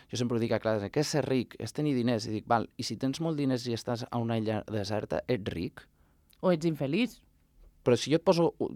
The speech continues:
Speaker 1: deu milions d'euros i et deixo una illa deserta, ets rica?
Speaker 2: Home, amb aquella illa no,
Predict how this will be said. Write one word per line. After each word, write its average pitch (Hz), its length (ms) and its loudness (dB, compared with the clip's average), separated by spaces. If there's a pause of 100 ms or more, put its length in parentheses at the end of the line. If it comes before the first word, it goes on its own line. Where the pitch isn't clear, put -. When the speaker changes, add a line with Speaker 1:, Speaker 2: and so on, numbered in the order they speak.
(120)
Speaker 1:
deu 143 200 6
milions 135 320 4
d'euros 123 340 4 (120)
i 127 260 -2
et 120 160 0
deixo 127 300 0
una 120 180 4
illa 117 260 4
deserta, 113 540 2 (320)
ets 143 180 4
rica? 113 360 -2 (580)
Speaker 2:
Home, 160 360 -6 (400)
amb 175 240 -2
aquella 190 340 4
illa 208 320 6
no, 208 260 4